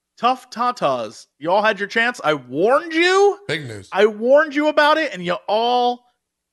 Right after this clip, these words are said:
Speaker 1: well, many of you listened. Thank you for that. But, uh, yeah, last week I went and, uh, it switched over. But now I can do things like animated emotes,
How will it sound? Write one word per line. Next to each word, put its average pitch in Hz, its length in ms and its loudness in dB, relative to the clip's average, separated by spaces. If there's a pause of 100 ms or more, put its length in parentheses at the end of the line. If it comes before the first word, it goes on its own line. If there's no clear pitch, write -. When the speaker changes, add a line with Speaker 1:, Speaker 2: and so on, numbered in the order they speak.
(220)
Speaker 1:
well, 202 160 -6
many 247 300 0
of 175 100 -6
you 175 100 -2
listened. 147 380 -6
Thank 175 340 -4
you 135 80 -8
for 123 140 -10
that. 127 260 -2 (520)
But, 156 280 0
uh, 156 260 0
yeah, 220 240 -4 (140)
last 151 320 -4
week 185 320 -6 (340)
I 139 120 -8
went 143 340 -6
and, 139 240 -8
uh, 139 540 -4
it 131 200 -10
switched - 340 -10
over. 151 240 -4
But - 120 -10
now 202 120 4
I 247 80 4
can 214 180 -4
do 208 180 0
things 156 240 -6
like 139 260 -2
animated 165 460 -2
emotes, 302 540 0